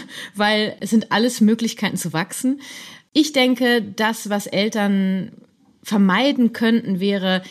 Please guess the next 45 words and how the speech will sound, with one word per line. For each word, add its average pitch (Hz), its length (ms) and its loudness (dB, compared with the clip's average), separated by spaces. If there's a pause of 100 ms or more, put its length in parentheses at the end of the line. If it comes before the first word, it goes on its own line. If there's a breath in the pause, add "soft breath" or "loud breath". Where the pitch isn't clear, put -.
(160 loud breath)
die 214 80 4
Verantwortung 240 880 0
für - 120 -8
ihre 240 280 0
Gefühle 226 420 0
den 185 180 0
Kindern 254 300 0
zu 233 140 -6
geben 208 320 -4
und 170 120 -2
auch - 120 -4
die 202 100 -2
Verantwortung 208 760 0
den 175 200 -2
Kindern 220 360 0
überzustülpen 180 800 -4
für 180 240 -4
bestimmte 185 400 -2
Situationen, 170 600 -2
dass 165 160 -2
sie 175 80 -2
laufen. 233 520 -2 (600 loud breath)
Ich - 160 -4
lade 196 240 2
Eltern 185 240 0
herzlich 196 340 -2
dazu 185 280 -6
ein, 175 240 0
wirklich 190 320 -6
in 185 100 -2
diese 170 320 -4
Verantwortungsrolle 190 1000 -2
zu - 160 -8
kommen. 240 440 0 (400 loud breath)
Und 196 140 0
dann 180 100 2
kommen 214 160 0
wir 185 140 0
auch 170 60 -4
schon 190 180 -2
zu 185 100 -6
der 170 140 0
nächsten 240 320 2
Sache, 208 520 -2
die 185 320 -6